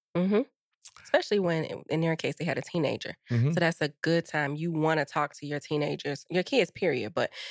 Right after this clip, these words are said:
Speaker 1: you definitely wanna kinda get inside their head and know what's going on, so,
Speaker 2: Right.
Speaker 1: yeah.
Speaker 2: So another show, you know, we like, we still watch even today. We went back and been watching, and it's Amen.
Speaker 1: Well, since you brought up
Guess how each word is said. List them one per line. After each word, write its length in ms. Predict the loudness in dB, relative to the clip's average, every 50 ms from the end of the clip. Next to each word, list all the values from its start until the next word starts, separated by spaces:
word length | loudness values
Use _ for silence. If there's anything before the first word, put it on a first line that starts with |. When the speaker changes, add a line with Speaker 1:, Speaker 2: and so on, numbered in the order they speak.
| -14 -12 _ -4
Speaker 1:
you 80 | -2
definitely 520 | 2 4 4 4 4 2 0 0 0 -2 -2
wanna 300 | 0 0 0 0 0 -2
kinda 280 | 0 0 0 0 0
get 160 | -2 -2 0 0
inside 380 | 0 -2 -2 -2 -2 -2 0
their 200 | 2 2 2 2
head 240 | 0 -2 -2 -2 -2
and 100 | 0 0
know 120 | 0 0 0
what's 200 | -2 -4 -6 -4
going 280 | -2 -2 0 0 0
on, 240 | 0 0 0 -2 -4
so, 300 | -6 -8 -8 -8 -8 -10 -14 _ _ _ -6
Speaker 2:
Right. 160 | -6 -6 -8 -12 _ _ _ _
Speaker 1:
yeah. 200 | -8 -8 -6 -8 -10 -14 _ _ -20 -20 -20 -20 -20 -20 -20 -20 _
Speaker 2:
So 220 | 0 4 6 6 6
another 280 | 6 4 2 2 0 -2
show, 320 | 0 0 2 2 0 -2 -6 _
you 120 | -6 -4 -2
know, 280 | 0 0 -2 -2 -4 -8 _ _ _ _ _ _ -4
we 140 | -2 0 2
like, 260 | 2 2 2 0 -2 -6 _ _ -6
we 140 | -4 -4 -4
still 520 | -4 -8 -12 -6 0 2 2 4 4 4
watch 460 | 2 2 2 0 0 -4 -6 -10 -14 -8 -4
even 320 | -2 0 2 2 2 2
today. 420 | 2 0 0 0 2 2 2 2
We 180 | 2 2 0 0
went 280 | 2 2 2 2 2 2
back 300 | 2 2 2 0 -2 -2
and 140 | -2 0
been 160 | 0 0 0 2
watching, 480 | 0 0 0 -2 -2 -4 -4 -4 -4 -4 -8 -14 -20 -20 -20 -20 _ _ 0
and 240 | 4 4 4 4 4
it's 260 | 2 2 0 -2 -8 -18 _ _ 2
Amen. 480 | 4 4 6 6 4 4 4 2 0 -4 _ _ _ _ _ _ _ _ _ -4
Speaker 1:
Well, 120 | -2 -2 -2
since 320 | -2 -2 -2 0 0 -2
you 100 | -2 -2
brought 260 | 0 0 2 2 4 2
up 160 | 2 0